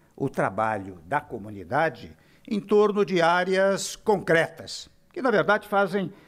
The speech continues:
a diferença no dia a dia das pessoas. Não bastam palavras, é preciso ação, é preciso execução. Na presidência brasileira, nossas energias, eh, convergiram para o fortalecimento institucional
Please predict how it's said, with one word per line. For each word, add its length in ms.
a 80
diferença 560
no 100
dia 200
a 20
dia 340
das 180
pessoas. 420
Não 80
bastam 280
palavras, 600
é 80
preciso 320
ação, 400
é 80
preciso 340
execução. 640
Na 100
presidência 480
brasileira, 560
nossas 400
energias, 720
eh, 280
convergiram 760
para 320
o 60
fortalecimento 840
institucional 920